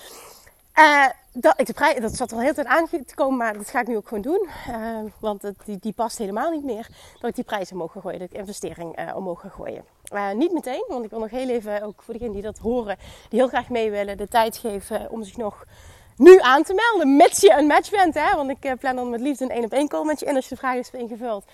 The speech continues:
Maar dat zat er een hele tijd aan te komen. Die prijs matcht totaal niet meer, eh, met, ja, gewoon die complete experience. Door gewoon dat, ehm, ja, dat, het matcht gewoon totaal niet meer. En, ehm,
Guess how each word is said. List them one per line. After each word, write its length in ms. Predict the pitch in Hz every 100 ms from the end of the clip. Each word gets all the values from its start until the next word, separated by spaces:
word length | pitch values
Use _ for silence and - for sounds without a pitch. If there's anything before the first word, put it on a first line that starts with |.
| - - - -
Maar 220 | - 220 -
dat 260 | 220 240
zat 200 | - 370
er 80 | 339
een 80 | 277
hele 260 | 214 269 440
tijd 200 | 320 302
aan 200 | 269 285
te 100 | -
komen. 520 | - 262 247 233 226
Die 100 | 214
prijs 300 | - 262 254
matcht 420 | 220 226 392 -
totaal 600 | - 247 - 480 440 302
niet 220 | 262 349 330
meer, 500 | 269 240 214 - - -
eh, 280 | 226 226 214
met, 380 | 220 214 - - - - - - _
ja, 220 | 240 202
gewoon 200 | 233 220
die 100 | 214
complete 380 | - 233 254 262
experience. 580 | 202 - 277 226 214 214
Door 280 | 277 247
gewoon 220 | 233 247 196
dat, 320 | 220 523 - 277
ehm, 320 | 247 240 240 -
ja, 160 | 226
dat, 300 | 240 370 -
het 160 | 277 233
matcht 240 | 370 -
gewoon 160 | 277 233
totaal 300 | 226 247 160
niet 120 | 160
meer. 200 | 160 - - - - - - -
En, 300 | 269 269 277
ehm, 360 | - 269 262